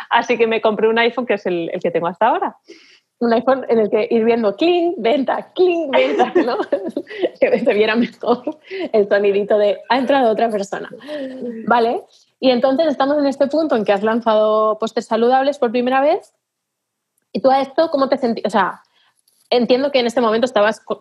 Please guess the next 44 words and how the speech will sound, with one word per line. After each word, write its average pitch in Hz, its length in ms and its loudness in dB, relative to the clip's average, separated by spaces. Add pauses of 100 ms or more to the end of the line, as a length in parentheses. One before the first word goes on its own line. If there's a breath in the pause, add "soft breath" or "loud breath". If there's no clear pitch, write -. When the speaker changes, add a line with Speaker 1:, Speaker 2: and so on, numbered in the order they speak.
Speaker 2:
subidón 185 520 0
todavía, 165 420 -4
¿no? 202 180 -2
No 233 100 0
había 196 220 2
ningún, 185 560 0
tú 190 100 -6
estabas, 190 380 -2 (120)
eh, 170 420 -10
in-, 190 160 -2 (180)
arrancando, 220 720 0
estabas 190 260 -2
construyendo, 226 1200 0 (160 loud breath)
tu 202 80 -4
primer 185 320 0
curso 220 320 0
iba 180 160 0
muy 180 160 -2
bien. 247 520 0 (280 soft breath)
Entiendo 226 320 0
que 247 80 2
a 220 40 2
nivel 220 280 2
emocional 214 760 -2
o 190 260 4
no, 190 120 -6
no, 196 140 -4
no 202 120 -2
tenías 208 300 0
ninguna 196 260 0
fricción 190 480 -2
respe-, - 280 -6 (260)
respecto 185 320 -6
al 175 80 -2
negocio, 202 420 0
¿o 202 100 -2
sí 202 220 0
habían 190 280 0
podido 196 260 2
surgir 190 320 -2
cosas 170 380 -4
ya 160 160 -6
que 180 120 -8
te, 170 420 -8